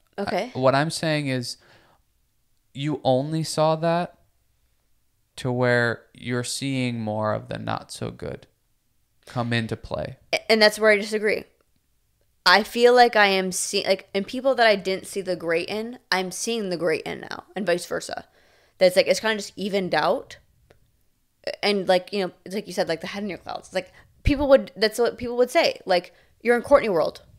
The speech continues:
Speaker 1: You're in sunshines and rainbows. That's where you live. It's not reality. You're being naive." To where I'm still that. I'm still sunshines and rainbows in Courtney world. Maybe I'm naive, whatever.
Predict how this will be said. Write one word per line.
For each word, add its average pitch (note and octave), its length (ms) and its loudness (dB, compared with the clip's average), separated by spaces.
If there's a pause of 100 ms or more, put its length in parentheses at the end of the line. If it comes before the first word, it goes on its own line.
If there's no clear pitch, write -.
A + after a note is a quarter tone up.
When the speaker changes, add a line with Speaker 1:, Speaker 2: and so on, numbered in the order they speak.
(300)
Speaker 1:
You're G#3 200 4
in G#3+ 160 0
sunshines A3 500 -4
and A#3+ 100 -4
rainbows. A3 460 -4
That's F3 180 -4
where F3+ 140 0
you G#3+ 160 0
live. - 320 0
It's - 160 -8
not F3 160 -2
reality. G#3 400 2
You're F#3+ 300 -4
being E3+ 240 -6
naive." E3 480 -6 (640)
To - 100 0
where G3+ 200 4 (100)
I'm D#4 200 4
still A#4 360 4
that. F#3 300 0 (640)
I'm G#3+ 180 2
still G4+ 340 0
sunshines C4 480 0
and F#3+ 80 -4
rainbows F3+ 380 -2
in E3 260 -8 (400)
Courtney F#3+ 300 -2
world. E3+ 380 -2
Maybe F3 260 -4
I'm F#3+ 140 -2
naive, F3 340 -4
whatever. F#3 520 0